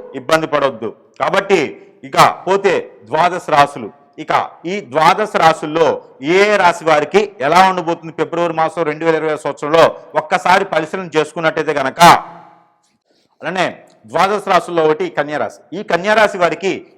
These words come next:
మనం ఏ సంవత్సరం చూసుకున్నా, ఏ మాసం చూసుకున్నా, ఏ ప-, ఏ ఒక పక్షం చూసుకున్నా, ఏ వారం చూసుకున్నా, ఏ రోజు చూసుకున్నా కూడా ఈ కన్యా రాశి వారికి ఏంటంటే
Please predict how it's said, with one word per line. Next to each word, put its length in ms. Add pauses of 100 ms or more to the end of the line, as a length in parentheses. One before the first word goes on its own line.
మనం 140 (140)
ఏ 20 (100)
సంవత్సరం 320
చూసుకున్నా, 280
ఏ 140
మాసం 360
చూసుకున్నా, 300 (140)
ఏ 40 (100)
ప-, 260 (140)
ఏ 20 (100)
ఒక 100 (400)
పక్షం 280
చూసుకున్నా, 260
ఏ 120
వారం 240
చూసుకున్నా, 240
ఏ 140
రోజు 160
చూసుకున్నా 320
కూడా 140 (360)
ఈ 120
కన్యా 220
రాశి 220
వారికి 200
ఏంటంటే 220